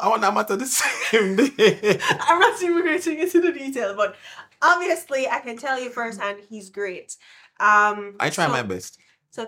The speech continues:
Speaker 2: thank you so much for being on the show, and if we do get to do a part two, I'll be readily open to do that.
Speaker 1: Yeah, man, I have no, I have no issue.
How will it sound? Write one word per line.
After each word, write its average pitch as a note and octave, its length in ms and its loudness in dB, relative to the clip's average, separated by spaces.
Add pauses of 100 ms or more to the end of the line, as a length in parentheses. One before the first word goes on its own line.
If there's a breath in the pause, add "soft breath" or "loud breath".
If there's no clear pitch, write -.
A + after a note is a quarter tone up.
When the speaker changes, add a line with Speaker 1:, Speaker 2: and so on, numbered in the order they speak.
(140)
Speaker 2:
thank C#4 260 -4
you C4+ 60 -14
so B3 260 -2
much - 420 -8
for G#3 720 0
being G#3 220 -6
on G3 160 -4
the G3+ 80 -10
show, B3+ 520 -4 (140)
and G#3 440 -2 (260)
if A#3+ 180 -10
we A3+ 120 -6
do A#3 160 -6
get - 160 -8
to A#3 80 -14
do G3+ 80 -8
a F#3 80 -8
part G3 260 -12
two, F#3 220 -6
I'll F3+ 160 -6
be F3 160 -10
readily F3+ 480 -10
open F3+ 320 -14
to F#3 100 -16
do F3 80 -12
that. E3+ 300 -12 (100)
Speaker 1:
Yeah, B2 140 -6
man, B2+ 280 -6
I A#2 200 -6
have A#2+ 200 -6
no, A2+ 400 -8
I F#2+ 100 -6
have A2 140 -12
no A2 160 -12
issue. G#2 320 -16